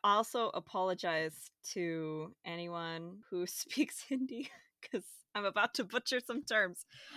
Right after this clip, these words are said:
I tried really hard to look them up, but we'll see. One of the examples that kept coming up over and over again was in the Jainism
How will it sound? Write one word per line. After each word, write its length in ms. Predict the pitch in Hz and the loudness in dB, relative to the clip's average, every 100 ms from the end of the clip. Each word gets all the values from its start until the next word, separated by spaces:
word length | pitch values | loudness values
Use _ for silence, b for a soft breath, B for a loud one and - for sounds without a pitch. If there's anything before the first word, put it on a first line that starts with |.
| 269 | 2
I 100 | 214 | 4
tried 300 | - 302 294 | 8 12 12
really 240 | 370 285 311 | 12 6 6
hard 220 | 233 233 | 4 2
to 80 | 240 | 0
look 200 | 233 - | -2 0
them 140 | 226 | 2
up, 160 | 202 - _ | 2 0 _
but 220 | 190 170 - | 4 4 2
we'll 160 | 202 190 | -6 -6
see. 280 | - 156 - - | -2 -4 -4 2
One 200 | 202 240 | 4 6
of 100 | 226 | 6
the 500 | 226 208 202 190 - - | 8 8 8 6 4 0
examples 440 | 220 220 214 202 | 2 4 2 2
that 140 | 196 - | 0 0
kept 180 | 196 | -4
coming 260 | - 185 165 | -6 -6 -4
up 80 | 160 | -4
over 260 | 160 160 160 | -4 -4 -6
and 80 | 151 | -6
over 140 | 151 | -8
again 420 | 156 151 151 156 - | -8 -6 -6 -6 -12
was 640 | 160 160 147 131 120 - - | -6 -4 -2 -2 -4 -8 -12
in 200 | 175 165 | -8 -6
the 240 | 170 151 139 151 | -4 -6 -8 -8
Jainism 760 | 180 175 180 196 214 220 269 | -4 -4 -4 -6 -6 -8 -8